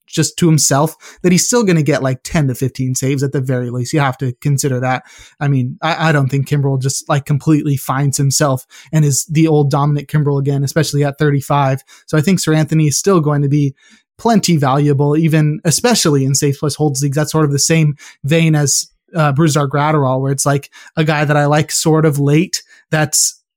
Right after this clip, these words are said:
may not get the closer role, and if he doesn't, he's going to be one of the top holds relievers.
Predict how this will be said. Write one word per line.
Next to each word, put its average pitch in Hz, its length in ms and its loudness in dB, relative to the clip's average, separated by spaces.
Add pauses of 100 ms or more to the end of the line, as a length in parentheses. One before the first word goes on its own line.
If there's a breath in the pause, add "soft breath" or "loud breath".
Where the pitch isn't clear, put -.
(140)
may 156 240 4
not 165 240 2
get 156 140 0
the 170 80 0
closer 160 280 2
role, 180 260 4
and 160 100 2
if 147 120 0
he 147 100 -2
doesn't, 147 380 0
he's 143 180 -2
going 147 240 0
to 143 40 2
be 147 360 2
one 147 280 0
of 143 60 0
the 143 100 2
top 135 280 -2
holds 139 260 -2
relievers. 156 540 0